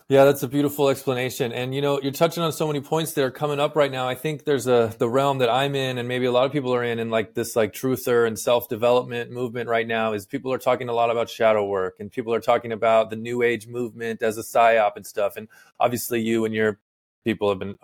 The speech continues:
discussing this for a long time, but now, like, I'm in lots of groups where people are just think-, just considering these things right now. And everyone's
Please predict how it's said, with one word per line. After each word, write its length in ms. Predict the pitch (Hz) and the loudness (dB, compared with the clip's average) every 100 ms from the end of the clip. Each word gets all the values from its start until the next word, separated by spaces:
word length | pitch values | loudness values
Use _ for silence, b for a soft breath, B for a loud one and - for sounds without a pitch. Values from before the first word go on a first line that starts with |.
| - | -18
discussing 460 | 98 - 110 - | -12 -4 -2 -4
this 100 | 101 | -12
for 200 | - - | -10 -4
a 20 | 113 | 0
long 240 | 104 98 | 0 -2
time, 260 | 117 113 104 | 0 2 0
but 100 | 107 | -2
now, 240 | 120 120 | 0 2
like, 140 | 110 107 | 0 0
I'm 120 | 123 | -2
in 120 | 131 | 0
lots 240 | 127 123 131 | 0 0 0
of 80 | 113 | -2
groups 340 | 127 120 - | -2 -2 -4
where 60 | 104 | -8
people 240 | 120 113 | -4 -2
are 100 | 104 | -2
just 440 | - 139 135 - | 2 0 0 -6
think-, 260 | - 139 - - | -6 -6 -8 -2
just 240 | 139 143 | -2 -2
considering 420 | 123 - 131 135 | -8 -4 0 0
these 160 | 117 101 | -2 -6
things 180 | 107 101 | -6 0
right 200 | 110 110 | 2 2
now. 240 | 110 113 | 0 0
And 100 | 107 | -2
everyone's 380 | 104 104 104 - | -2 -4 -6 -12